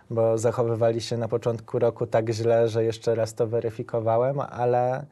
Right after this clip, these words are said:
odpowiedź brzmi, że nie, że raczej nie.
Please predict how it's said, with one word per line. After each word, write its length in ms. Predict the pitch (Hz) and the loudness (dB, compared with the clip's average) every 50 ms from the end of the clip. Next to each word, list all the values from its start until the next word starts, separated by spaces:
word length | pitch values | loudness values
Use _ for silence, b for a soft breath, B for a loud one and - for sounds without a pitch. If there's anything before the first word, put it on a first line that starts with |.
| b b b b b b b b | b b b b b b b b
odpowiedź 520 | - 120 - - - 131 127 139 135 135 135 | -12 -12 -6 0 -2 0 2 2 -2 0 -4
brzmi, 360 | 127 123 127 139 139 139 143 | -4 -4 -4 -2 -2 -2 0
że 160 | 135 156 156 | 0 0 0
nie, 200 | 156 147 117 107 | 2 0 0 0
że 120 | 104 113 113 | 0 0 0
raczej 340 | 117 120 - - 127 120 | 0 -2 -2 -2 -4 -4
nie. 240 | 117 113 104 98 101 | -2 -4 -4 -6 -8